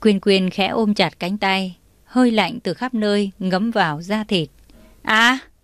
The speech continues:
Cô than lên, một thứ gì đó cứa vào da thịt ở phía dưới chân của cô. Cô hơi chau mày rồi dừng lại, máu chảy ròng xuống phía nền đất lạnh. Nguyên dừng lại,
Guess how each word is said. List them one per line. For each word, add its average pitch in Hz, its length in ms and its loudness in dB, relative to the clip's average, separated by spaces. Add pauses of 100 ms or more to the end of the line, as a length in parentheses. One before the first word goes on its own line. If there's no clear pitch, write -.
(640)
Cô 202 160 -4
than 190 280 -6
lên, 185 300 -4 (400)
một 196 120 4
thứ 214 180 2
gì 208 160 2
đó 165 260 0
cứa 202 200 2
vào 175 320 0
da 220 200 -6
thịt 190 240 -2 (100)
ở 170 280 0
phía 185 280 -4
dưới 208 240 0
chân 220 260 -2
của 170 140 0
cô. 190 360 0 (480)
Cô 220 140 4
hơi 220 240 -2
chau 214 200 -2
mày 165 400 -2 (140)
rồi 185 180 2
dừng 165 220 -2
lại, 160 320 -4 (240)
máu 190 300 -2
chảy 160 240 0
ròng 160 320 0
xuống 180 340 -6
phía 190 180 -2
nền 196 240 -2
đất 208 160 -4
lạnh. 175 220 -2 (640)
Nguyên 208 240 2
dừng 165 220 -4
lại, 156 280 -2